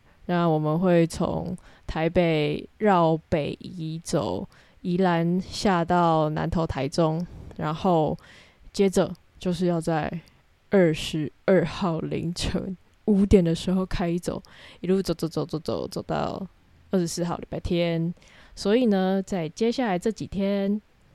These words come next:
我就会把握有讯号的时候跟你打招呼，也希望你身体都好。然后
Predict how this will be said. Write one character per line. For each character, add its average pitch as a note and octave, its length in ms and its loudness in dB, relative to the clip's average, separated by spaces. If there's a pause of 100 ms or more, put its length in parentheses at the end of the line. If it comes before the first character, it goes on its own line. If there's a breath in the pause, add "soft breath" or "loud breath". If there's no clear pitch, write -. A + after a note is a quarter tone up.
(120)
我 E3 240 0
就 F3+ 180 0
会 F#3+ 140 4
把 D3+ 280 -4
握 G3 280 6
有 D3 320 2
讯 B3 240 0
号 B3 80 2
的 F#3+ 140 2
时 - 140 -6
候 E3+ 100 0
跟 F#3 100 -2
你 F3+ 80 2
打 D#3+ 160 -4
招 E3 160 -6
呼， E3+ 360 0
也 - 100 -10
希 E3+ 200 -4
望 E3 160 0
你 D#3 100 -4
身 D#3+ 200 -4
体 - 340 -10 (180)
都 F#3+ 280 2
好。 - 540 -8 (600 loud breath)
然 E3+ 320 -4
后 E3 1200 4